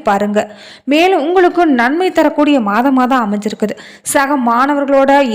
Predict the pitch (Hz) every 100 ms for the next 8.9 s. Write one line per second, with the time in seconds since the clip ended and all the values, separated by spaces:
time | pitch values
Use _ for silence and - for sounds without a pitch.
0 | 226 277 330 302 320 311 294 285 285 294
1 | 233 269 311 - 311 247 208 254 294 269
2 | 208 202 208 196 202 - - - - 277
3 | 320 359 339 339 302 277 294 320 311 320
4 | 311 233 294 339 330 320 311 320 302 240
5 | 208 220 277 302 294 294 320 254 226 311
6 | 392 339 220 208 208 214 214 214 214 -
7 | - - 262 269 320 320 320 311 320 294
8 | 302 240 226 262 320 320 302 226 233